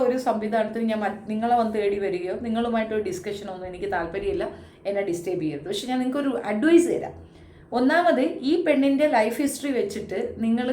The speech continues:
കോടതിയിൽ ഒരു ഹർജി സമർപ്പിച്ചാൽ നിങ്ങളുടെ മകളുടെ കസ്റ്റഡി നിങ്ങൾക്ക് കിട്ടും. കാരണം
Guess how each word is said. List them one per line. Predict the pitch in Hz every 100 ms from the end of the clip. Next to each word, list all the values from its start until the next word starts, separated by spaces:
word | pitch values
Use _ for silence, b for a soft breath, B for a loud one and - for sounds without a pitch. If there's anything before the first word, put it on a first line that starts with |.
| 254
കോടതിയിൽ | - 220 240 247 254 - 214
ഒരു | 220 214 196
ഹർജി | 190 190 254 220
സമർപ്പിച്ചാൽ | 196 180 165 151 165 - B B B B 226
നിങ്ങളുടെ | 233 262 262 247 226
മകളുടെ | 214 262 277 254
കസ്റ്റഡി | 196 - 208 202 185
നിങ്ങൾക്ക് | 175 175 175
കിട്ടും. | 147 - - - 196
കാരണം | 208 226 185